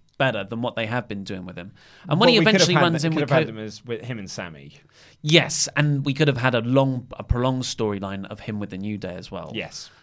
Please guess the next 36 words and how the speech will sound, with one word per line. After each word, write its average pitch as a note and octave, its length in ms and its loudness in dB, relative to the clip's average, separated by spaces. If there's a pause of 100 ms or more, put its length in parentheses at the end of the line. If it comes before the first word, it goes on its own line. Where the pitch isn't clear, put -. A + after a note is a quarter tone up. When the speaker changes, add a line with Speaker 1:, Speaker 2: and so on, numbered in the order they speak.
(260)
Speaker 1:
Um, G2+ 360 -6
but A#2 260 -2 (120)
all C3 140 0
those B2 240 2
bits - 200 -8
aside, G2 580 -6
<laughs> D3+ 100 -10
at A2+ 120 -8
least C#3 240 -2
he's A#2 140 -8
getting A2+ 240 -4
a G2+ 60 -6
proper A2 340 -4
singles G#2 500 -6
thing G2 220 -12
here, G2 400 -8
and G#2 100 -12
hopefully A2 320 -6
they F#2+ 140 -8
stick - 320 -12
with F#2 120 -8
it. E2+ 120 -10 (280)
It'd C#3 100 -10
be F#3 100 6
interesting F3+ 400 2
to C#3 60 -4
see C#3 420 -2 (140)
what C3 180 -2
happens B2 420 -6
when B2 260 -4
he A2+ 180 -10
does A2+ 520 -4 (100)
run A#2+ 240 0
into A#2 280 -6
Sami E2+ 360 -12
Zayn D2+ 400 -18